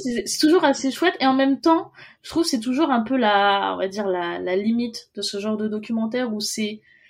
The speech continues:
même si celui-là, c'est quand même un peu différent, parce qu'on a quand même pas mal, euh... De, de témoignages, d'interviews, d'anecdotes, mais c'est vrai qu'on reste quand même sur un schéma assez classique de, de liste de films, entre,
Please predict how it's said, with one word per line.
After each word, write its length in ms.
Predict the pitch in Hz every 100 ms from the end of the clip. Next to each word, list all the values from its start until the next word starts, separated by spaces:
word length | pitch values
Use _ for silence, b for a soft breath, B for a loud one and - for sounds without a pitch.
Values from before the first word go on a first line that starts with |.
| b b _
même 180 | 220 247
si 560 | 240 - 240 233 220 - -
celui-là, 380 | - 233 226
c'est 180 | 214 175
quand 120 | 160
même 140 | 180 175
un 100 | 170
peu 120 | 180
différent, 280 | 180 180 202
parce 160 | 185 -
qu'on 60 |
a 80 | 160
quand 140 | 160 170
même 200 | 175 165
pas 180 | 175
mal, 180 | 175 175
euh... 540 | 160 160 156 156 156 - _ _ _ _ _ -
De, 180 | 170 160
de 100 | 165
témoignages, 640 | 165 175 175 175 175 180
d'interviews, 540 | 180 170 180 175 185 180
d'anecdotes, 480 | 175 175 175 214
mais 100 | 214
c'est 160 | 202 202
vrai 180 | 214 240
qu'on 220 | 214 202
reste 200 | 196 202
quand 120 | 214
même 160 | 214 226
sur 200 | - 196
un 80 | 185
schéma 360 | - 196 202
assez 260 | 202 202 190
classique 540 | 196 190 - 220 208
de, 400 | 180 175 175 170 _ _ _ _ _ -
de 240 | 170 185 185
liste 600 | 180 180 214 226 - 214
de 160 | 196
films, 400 | 190 - 220 190
entre, 260 | 175 -